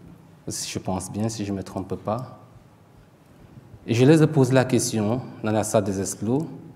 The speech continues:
De quoi vous voulez-vous que nous parlons aujourd'hui ? Nous sommes à l'E D S des enfants. Qu'est-ce que vous voulez que nous parlons ? » Je vous propose ceci.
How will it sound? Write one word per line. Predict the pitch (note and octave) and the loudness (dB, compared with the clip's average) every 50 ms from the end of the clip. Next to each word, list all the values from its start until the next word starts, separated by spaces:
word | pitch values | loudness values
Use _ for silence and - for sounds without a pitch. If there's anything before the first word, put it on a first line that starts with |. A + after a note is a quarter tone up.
| - - - - - - - _ - - _ _ - _ _ - - | -20 -20 -20 -20 -20 -20 -20 _ -20 -20 _ _ -20 _ _ -14 -6
De | A2 G#2+ G#2+ | -2 -2 -2
quoi | G#2+ - - C#3 | 0 2 0 2
vous | C3+ B2 A2 | 2 2 0
voulez-vous | G#2 G#2 A2 A2 G#2+ G#2 A2+ A2 | 2 2 2 2 2 2 -2 -2
que | - G#2+ | -2 -2
nous | G#2 G#2 G2 | -2 -2 -4
parlons | - - F#2 F2+ F2 F2 F2+ F2+ | -4 -2 -2 -2 -2 -4 -6 -8
aujourd'hui ? | F2 F2 E2+ E2+ F2+ G2 - - - - - - - - _ - _ - _ - - - _ _ _ _ _ | -8 -8 -10 -10 -10 -12 -14 -14 -16 -18 -20 -20 -20 -20 _ -20 _ -20 _ -20 -20 -20 _ _ _ _ _
Nous | - G2+ | -8 -8
sommes | - - A2 G#2 | -4 -2 0 0
à | G2+ F#2+ | 2 2
l'E | G2 G#2+ A2 | 2 2 2
D | G#2 A2 A2 | 4 4 2
S | G#2 F#2+ | 2 2
des | - G2+ F#2+ F2+ | -2 -4 -4 -2
enfants. | F#2 F2+ F2+ F2+ - - F#2+ G#2+ B2+ B2 - - - - - - - - - - _ - - - - - - - _ _ _ - - - _ - - _ _ | -4 -4 -6 -6 -6 -6 -4 -4 -6 -8 -10 -16 -20 -20 -20 -20 -20 -20 -20 -20 _ -20 -20 -20 -20 -20 -20 -20 _ _ _ -20 -20 -20 _ -20 -20 _ _
Qu'est-ce | - C3+ C3 | -4 -4 -4
que | - - | -2 -4
vous | B2+ A#2 A#2 | -2 -2 -2
voulez | G#2 G2 F#2 F#2+ F#2 | -4 -4 -6 -6 -6
que | - - | -6 -6
nous | F#2 F#2 | -6 -6
parlons ? » | F2 - - E2 E2+ - - E2+ E2 - - - - - - - - - - - _ _ _ _ _ _ - - - - _ _ _ _ _ - _ _ _ _ _ - - - - - - - - - - - - | -6 -6 -4 -2 -2 -4 -6 -10 -14 -18 -20 -20 -20 -20 -20 -20 -20 -20 -20 -20 _ _ _ _ _ _ -20 -20 -20 -20 _ _ _ _ _ -20 _ _ _ _ _ -20 -18 -18 -16 -16 -18 -20 -20 -20 -20 -20 -16
Je | F#2+ F2 | -10 -2
vous | G#2 A2+ | -2 -2
propose | A#2 B2+ C3 C3 - C3+ B2+ B2 - | 2 2 0 2 4 2 2 2 2
ceci. | - G#2 - - - E2 D#2+ | -4 -6 -6 -6 -8 -8 -10